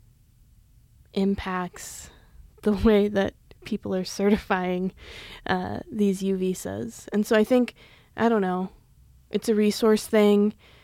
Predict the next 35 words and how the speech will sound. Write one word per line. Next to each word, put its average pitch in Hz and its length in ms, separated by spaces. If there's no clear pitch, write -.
A 196 80
lot 202 180
of 202 60
times 202 240
it 196 80
doesn't 190 240
get 185 160
addressed 180 420
until 185 300
it's 180 160
a 190 60
very 190 520
serious 180 480
problem, 226 500
like 190 220
it 180 80
is 185 200
in 175 280
Chicago. 226 540
But 190 120
even 233 280
in 233 100
Chicago, 208 520
it's 185 180
not 196 180
being 196 180
addressed 180 440
by, 170 340
you 190 180
know, 175 280
U 190 240
S 180 140
C - 180
I 175 140
S. 190 640